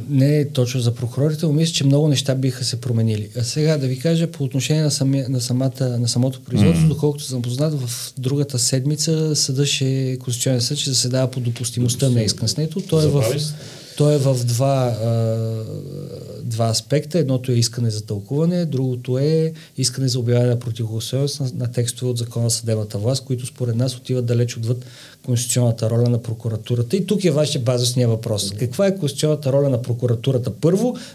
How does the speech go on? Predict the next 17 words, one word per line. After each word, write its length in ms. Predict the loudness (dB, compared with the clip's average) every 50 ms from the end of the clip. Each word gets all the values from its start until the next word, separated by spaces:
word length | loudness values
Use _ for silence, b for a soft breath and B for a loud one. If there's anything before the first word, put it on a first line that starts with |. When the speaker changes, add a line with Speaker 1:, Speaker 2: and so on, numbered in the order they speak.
| B
Speaker 1:
на 120 | 0 2 2
главния 400 | 4 2 2 2 2 0 0 0
прокурор? 420 | -2 -4 -4 -2 2 2 2 2
Второ, 400 | 2 -2 0 2 2 2 2 0 B B B B B B B B -10
очевидно 560 | -10 -8 -6 0 2 4 4 4 4 2 2
е, 60 | 2 0
че 340 | 0 2 2 2 2 0 -6 -14 -18 -20 _ _ _ -4
Конституцията 580 | -4 -2 0 2 2 2 2 0 -2 0 0
е 100 | 0 0 0
казала, 460 | 2 2 2 2 2 2 2 2 2
че 300 | 2 0 0 0 0 -2 -4 -8 -16 -20 -20 -20 -8 -2
главният 380 | 0 2 2 2 2 0 0 0
прокурор 460 | -4 -6 -6 -4 -2 0 2 2 2
осъществява 480 | 0 -2 -4 -6 -4 0 0 2 2
надзор 360 | 2 2 0 0 2 2 2 2
над 180 | 0 0 0
законност 640 | -2 -4 -4 -4 -2 0 2 2 2 2 0 -2 B